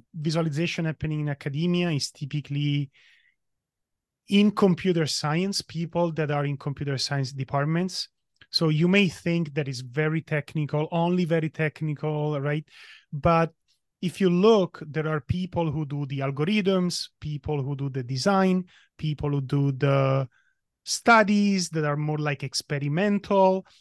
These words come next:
But then even within experimental, there are other people who are, who do the very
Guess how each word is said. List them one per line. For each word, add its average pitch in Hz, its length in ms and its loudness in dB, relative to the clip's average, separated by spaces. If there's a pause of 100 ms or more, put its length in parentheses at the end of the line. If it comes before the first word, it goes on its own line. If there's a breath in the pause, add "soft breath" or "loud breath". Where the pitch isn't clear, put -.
(120)
But 151 200 -6
then 185 240 4
even 175 320 0
within 175 260 0
experimental, 185 800 -2
there 165 140 -2
are 160 40 0
other 151 160 -4
people 160 280 -6
who 151 100 -4
are, 147 260 -2 (260 soft breath)
who 160 80 -8
do 151 120 -6
the 143 160 -6
very 160 880 0